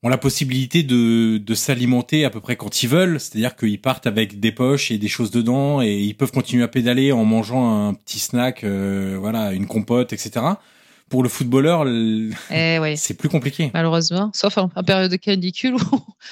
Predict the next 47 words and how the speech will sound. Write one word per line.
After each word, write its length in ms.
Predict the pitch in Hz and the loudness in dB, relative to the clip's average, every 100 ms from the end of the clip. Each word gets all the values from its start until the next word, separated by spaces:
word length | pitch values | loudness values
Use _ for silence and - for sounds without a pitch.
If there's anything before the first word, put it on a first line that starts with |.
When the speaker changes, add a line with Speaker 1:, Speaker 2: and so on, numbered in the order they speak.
| - 214 | -8 0
Speaker 2:
où 80 | |
on 60 | 208 | 2
leur 180 | 208 190 | 2 0
fait 200 | - 233 | 0 0
des 120 | 254 | 0
coupures. 680 | - 262 - - - 311 302 | 0 -4 -4 -8 -2 0 0
Finalement, 420 | - 226 202 226 | -2 -4 -4 -6
c'est, 300 | - 196 170 | -4 -4 -2
ça, 160 | 180 208 | -4 -6
c'était 240 | 190 175 | -4 -4
intéressant 500 | 175 180 175 180 240 | -4 -2 -4 -4 -4
parce 160 | 190 - | -6 -4
qu'ils 160 | 170 | -6
pouvaient 240 | 170 180 180 | -4 -2 0
à 160 | 175 | 0
la 140 | 165 180 | 0 -2
fois 180 | 185 175 | -2 -2
boire 340 | 175 214 214 | 2 2 2
et, 80 | 175 - - - _ - | -4 -10 -20 -20 _ -6
et 120 | 165 | -4
boire 280 | 143 185 208 | 0 0 0
des 80 | 165 | -2
boissons 260 | 156 - | -6 -10
sucrées. 400 | - 170 - 233 | -12 -10 -4 -4
Parce 200 | 185 151 | -4 -8
que 100 | - | -12
justement, 380 | 147 - 170 196 | -12 -10 -8 -8
qu'est-ce 180 | 180 - | -8 -10
qu'on 100 | 175 | -8
fait 180 | - 233 | -6 -4
pendant 280 | 185 180 180 | -2 0 0
le 100 | 156 | -2
match ? 360 | 147 131 - - | -4 -8 -10 -16
En 60 | 156 | -16
fait, 420 | - 190 220 - - - - - | -4 -2 -2 -6 -16 -16 -10 -2
alors 200 | 170 170 | 0 0
déjà, 300 | 214 320 285 _ - | 0 -2 -6 _ -2
avant 320 | 196 190 240 | 0 0 0
le 120 | 240 | 0
match, 400 | 175 156 226 - - - | 0 -2 -4 -6 -18 -10
ce 160 | - | -10
qu'on 180 | - 202 | -6 -4
peut 120 | 277 | -2
se 140 | 302 208 | -2 -2
permettre 480 | 202 190 190 - | 0 0 0 -4
de 100 | 160 | -12
faire 380 | 151 - 165 226 | -12 -2 0 0